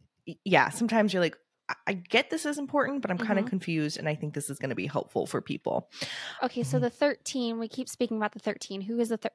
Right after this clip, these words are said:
Speaker 2: who are the thirteen? Basically, Manon is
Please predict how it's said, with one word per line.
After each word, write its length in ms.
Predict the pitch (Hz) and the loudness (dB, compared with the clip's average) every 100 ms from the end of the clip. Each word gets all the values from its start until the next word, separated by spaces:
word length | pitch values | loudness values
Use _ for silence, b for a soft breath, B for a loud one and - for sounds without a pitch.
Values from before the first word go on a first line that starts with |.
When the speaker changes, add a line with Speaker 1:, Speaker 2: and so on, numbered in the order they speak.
| - | 0
Speaker 2:
who 140 | 285 | 2
are 100 | 262 | 4
the 80 | 233 | 2
thirteen? 460 | 220 - - 123 - B B B - | 0 -4 -8 -8 -12 B B B 0
Basically, 400 | 277 285 254 226 | 0 2 0 0
Manon 640 | 226 233 233 214 208 208 - | 0 0 0 0 -2 -4 -2
is 580 | 208 202 196 202 - | 0 0 -2 -4 -8